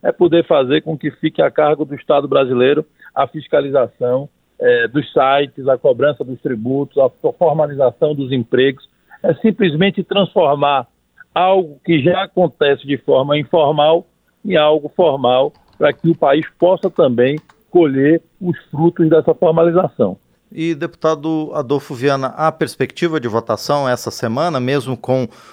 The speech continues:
Speaker 2: uma semana mais curta de trabalhos no Congresso?
Speaker 1: Veja, nós temos aqui, eh, uma urgência constitucional sobre a matéria. Eh, eu imagino que nós consigamos votar essa matéria no início da próxima semana.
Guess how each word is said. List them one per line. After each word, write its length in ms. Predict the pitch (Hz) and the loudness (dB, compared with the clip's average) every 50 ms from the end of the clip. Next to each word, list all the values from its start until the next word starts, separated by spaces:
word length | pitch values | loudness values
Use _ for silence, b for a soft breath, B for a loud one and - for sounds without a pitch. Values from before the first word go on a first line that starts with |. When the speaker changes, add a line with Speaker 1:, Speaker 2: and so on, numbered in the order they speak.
| B B | B B
Speaker 2:
uma 160 | 120 120 120 | -6 -4 -4
semana 400 | 113 - - 123 123 127 127 123 | -4 -4 -4 -4 -2 -2 -2 -2
mais 260 | 120 120 113 110 - - | -2 -2 -2 -4 -6 -10
curta 400 | - - 165 185 185 - 139 107 | -8 -4 -2 -2 -2 -2 -4 -6
de 80 | - | -4
trabalhos 500 | - - 110 107 107 123 131 131 120 92 | -2 -2 0 2 2 2 0 0 -2 -6
no 80 | 98 101 | -8 -10
Congresso? 640 | - 107 107 101 110 131 156 175 - - - - _ _ _ _ _ _ _ _ - - - - _ - | -8 -8 -6 -4 -2 -2 -2 -4 -6 -12 -18 -20 _ _ _ _ _ _ _ _ -16 -16 -16 -16 _ -2
Speaker 1:
Veja, 320 | 151 151 147 135 117 135 | 0 2 2 2 2 2
nós 220 | 139 143 143 - - | 2 0 0 0 0
temos 260 | - 165 156 143 131 | -2 0 0 2 2
aqui, 580 | 156 131 - _ - 131 135 135 131 131 - _ _ - | 2 2 0 _ -6 -4 -2 0 0 -2 -2 _ _ 0
eh, 340 | 113 113 110 107 107 104 - | 2 2 2 2 2 0 -2
uma 220 | - 139 147 143 | -4 -2 0 2
urgência 500 | 135 120 110 95 110 127 127 120 - 127 120 | 2 2 0 0 0 0 0 0 0 -2 -2
constitucional 1000 | - - 117 113 - - - 107 95 - - 139 123 123 113 107 113 123 139 156 - | -2 -2 -4 -4 -4 -8 -10 -10 -8 -2 0 2 2 2 2 2 2 0 0 -2 -2
sobre 220 | - 123 101 104 | -2 0 0 2
a 40 | 104 | 2
matéria. 680 | 107 107 107 - - - 113 120 123 131 135 139 143 - B B B B B B B B - | 2 2 0 0 0 2 2 4 4 2 2 0 -4 -6 B B B B B B B B -2
Eh, 1080 | 120 113 117 117 113 113 110 110 110 107 107 104 104 101 101 101 101 98 95 92 - _ | 2 2 4 4 4 4 4 4 4 4 4 4 4 4 4 4 4 2 2 -2 -4 _
eu 200 | - 127 143 151 | 0 2 2 4
imagino 800 | 165 170 170 165 143 123 117 104 107 131 156 165 160 147 131 117 | 4 4 4 2 2 0 -2 0 0 2 2 2 2 2 0 0
que 200 | - - 117 120 | -2 -4 -4 -2
nós 280 | 117 123 131 135 127 - - - | 2 2 2 2 0 -2 -6 -4
consigamos 640 | - 143 127 - - 143 113 117 131 143 143 139 117 | -4 -4 -4 -4 -4 -4 -2 0 0 0 0 0 0
votar 340 | 135 135 123 - 131 131 127 | 0 0 0 2 0 0 0
essa 160 | - - 131 | 0 0 0
matéria 520 | 123 127 120 - - 127 131 131 131 139 | 0 0 0 0 0 2 2 2 0 0
no 120 | 139 151 151 | 0 0 0
início 360 | 147 139 139 151 139 - 151 | 0 0 -2 -2 -2 -2 0
da 120 | 147 139 | 0 0
próxima 460 | 131 - 131 135 131 - - 139 135 123 | 0 2 2 2 2 2 0 -2 0 0
semana. 480 | - 160 139 127 113 101 101 95 87 | 0 0 0 0 0 -2 -2 -4 -6